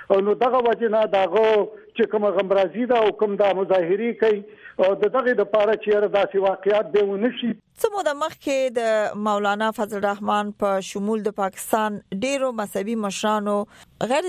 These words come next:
Speaker 2: دینه چې په افغانستان کې روانه جګړه یې روا ګڼلې ده. په دې هم تورن دي چې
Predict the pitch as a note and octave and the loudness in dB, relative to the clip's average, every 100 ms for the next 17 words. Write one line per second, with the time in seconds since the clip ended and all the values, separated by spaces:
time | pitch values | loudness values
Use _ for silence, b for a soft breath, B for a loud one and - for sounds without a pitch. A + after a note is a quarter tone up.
0 | C#4 C#4 B3 A3+ F#3+ E3+ E3 F3 G#3+ G#3 | -4 -4 -4 -2 -2 -2 -4 -2 -4 -2
1 | G3+ F#3+ G3 F#3+ F#3+ - F#3 G3 F#3 F#3 | -2 0 0 0 0 -2 -4 -2 -2 0
2 | G#3 C4+ C#4+ C#4 B3+ B3 A#3+ A#3 A#3 A3+ | 0 0 0 0 0 0 0 -2 -2 -2
3 | A3+ G#3+ G#3 B F3 F#3 A#3+ D4+ D#4 C#4+ | -2 -2 -4 B -6 -4 -2 -4 -4 -2
4 | C4+ C4 B3+ A#3+ - A#3+ | -2 -2 -6 -8 -4 0